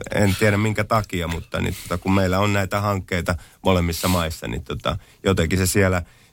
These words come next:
siellä sujuu paremmin, että ollaan valmis aukaisemaan ja niin tota, asioita ja olemaan avoimia siitä omasta,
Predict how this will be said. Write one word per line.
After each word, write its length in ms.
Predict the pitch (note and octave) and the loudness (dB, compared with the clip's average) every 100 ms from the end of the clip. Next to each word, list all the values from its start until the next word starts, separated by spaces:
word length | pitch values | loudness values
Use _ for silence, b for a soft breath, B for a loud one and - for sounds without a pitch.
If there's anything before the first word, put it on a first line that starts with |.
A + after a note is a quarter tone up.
| b | b
siellä 300 | - G2 F#2+ | 0 2 2
sujuu 340 | A2 G#2 F2+ | 2 2 0
paremmin, 520 | E2 F#2+ F2+ E2+ E2 | 2 2 2 0 -2
että 240 | E2 - E2 | -4 -2 -2
ollaan 240 | F2 E2 | 0 0
valmis 420 | F2 E2+ D#2 E2 - | 0 0 0 -4 -2
aukaisemaan 760 | F#2 E2 E2+ D2+ E2 D#2 D2+ | -2 -2 -2 -2 -2 0 0
ja 120 | D#2 D#2 | 0 0
niin 160 | D#2+ | -4
tota, 360 | - - - D#2 | -6 -8 -2 0
asioita 540 | - F2 D#2 D#2+ E2 D#2+ | 2 0 0 -2 -2 -2
ja 100 | D#2+ - - | -2 -4 -8
olemaan 460 | - F2+ E2 D#2+ F2 | 0 2 2 2 0
avoimia 500 | - E2+ E2 F2 E2+ | 0 2 0 0 -2
siitä 320 | E2+ D#2+ - | -2 -2 0
omasta, 480 | C2+ D#2+ - - E2 | 0 2 0 -2 -4